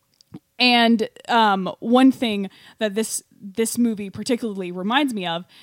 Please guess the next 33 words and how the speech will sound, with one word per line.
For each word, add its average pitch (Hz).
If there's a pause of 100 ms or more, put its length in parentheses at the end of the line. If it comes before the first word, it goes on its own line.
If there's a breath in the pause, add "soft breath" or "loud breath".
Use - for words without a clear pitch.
(160 loud breath)
is 214
that 208
there's 208
this 196
Cracked 359
article 196
that -
came 220
out 208
in 208
two 226
thousand 190
twelve. 202 (420 loud breath)
Um, 208
it's 226
one 320
of 392
my 233
favorites. 185
I 220
know 240
Cracked 220
is 196
kind 208
of 185
passé 175
now 185
that 175
everyone 180
uses 175
the 170
listicle 196
format, 339